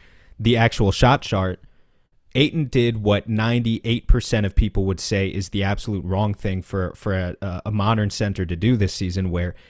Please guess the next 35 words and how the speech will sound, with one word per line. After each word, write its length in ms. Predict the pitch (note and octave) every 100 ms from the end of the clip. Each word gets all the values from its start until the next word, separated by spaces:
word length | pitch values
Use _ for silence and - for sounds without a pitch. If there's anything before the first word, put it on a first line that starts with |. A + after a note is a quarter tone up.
| -
he 140 | -
took 200 | G#2+ C#3+
a 60 | A#2
lot 180 | G#2 B2
of 60 |
the 60 | B2+
shots 320 | - G#2+ G#2+
that 120 | -
he 80 | G2
was 120 | G2+
taking 320 | - G#2+ G#2 F#2+
at 80 |
the 80 | F#2
rim 440 | F#2 G#2+ G2 F2 G#2+ - _ _ -
and 160 | A#2+ -
he 120 | A2+
turned 380 | - C#3 C3+ A#2+
in 320 | A2+ G#2+ A2+ _ _ _ _ -
a 100 | A2+
season 380 | - D3 C#3
campaign 480 | B2+ C3 A2+ B2 B2+
this 180 | A2 -
year 160 | A#2 G#2
where 140 | G2+
he 160 | G2 G2+
has 340 | G#2 G2 G2+ -
the 160 | G2+
same 320 | F2+ - C#3 D#3
true 220 | - D3+
shooting 320 | - D3+ D3
percentage, 460 | A2 - F2+ F#2 F#2
the 100 | G2
same 220 | A#2+ C3
overall 340 | A#2 A#2 G#2+
efficiency, 640 | G2 B2 - A2+ - F#2